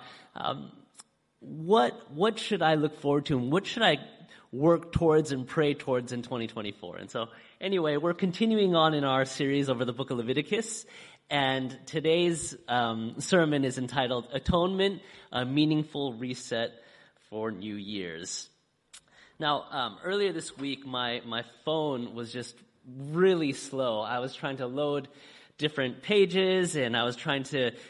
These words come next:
um, load a, a YouTube video, and I don't know if you guys have seen that wheel that kind of spins when your phone is thinking, and I just kind of thought, "Why is my phone so slow?"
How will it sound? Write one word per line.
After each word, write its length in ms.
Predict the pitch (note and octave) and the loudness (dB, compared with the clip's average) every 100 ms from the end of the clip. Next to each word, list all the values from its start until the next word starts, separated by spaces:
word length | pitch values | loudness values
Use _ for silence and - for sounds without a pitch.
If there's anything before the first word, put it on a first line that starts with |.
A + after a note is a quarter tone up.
| - | -8
um, 320 | - A#2+ B2 | -2 0 0
load 180 | C#3+ D3+ | 0 2
a, 220 | C3 A#2 | 0 -2
a 40 | A#2+ | -6
YouTube 500 | A#2+ D#3+ F#3+ G3 E3+ | -6 -4 -4 -2 0
video, 420 | F3 E3+ E3 D#3+ | 0 2 4 4
and 280 | C#3+ C#3 C3 - - - | 4 0 -2 -8 -20 -8
I 80 | C3 | -6
don't 120 | C#3+ | -2
know 60 | C#3 | -2
if 120 | C#3 | -2
you 80 | B2+ | -2
guys 160 | B2+ | -2
have 100 | A#2 | -4
seen 280 | - C3+ B2 | -8 -6 0
that 240 | A#2 A2+ - A2 | 2 0 -2 -12
wheel 600 | A2+ C3 C#3 C#3 B2 A#2+ | -6 0 2 2 2 0
that 180 | A2+ | -4
kind 160 | A2+ B2 | -4 -4
of 80 | A2 | -4
spins 460 | - - B2+ A#2+ | -6 -2 -2 -2
when 160 | A#2+ A#2+ | -4 -2
your 100 | B2 | -2
phone 260 | B2+ B2 A#2+ | 0 0 0
is 120 | A#2+ | -2
thinking, 440 | C3 A#2+ A2+ A2 | -4 -4 -4 -4
and 120 | A2+ | -2
I 80 | A#2 | -2
just 180 | A#2+ C3 | -2 -4
kind 160 | D#3 B2+ | -4 -4
of 80 | |
thought, 340 | B2+ B2+ G#2 A2+ | 0 0 0 -4
"Why 640 | C#3 E3+ E3+ F3 F3+ F#3+ D#3+ | -6 0 2 4 4 2 0
is 160 | D#3 | -2
my 240 | D3 C#3 C3+ | 0 0 0
phone 560 | - D#3+ D3+ C3+ C3 | 0 2 4 2 0
so 340 | C3+ - D3 C#3+ | -2 0 0 0
slow?" 600 | - D3+ C#3+ C3+ A2+ | -4 -2 0 0 -2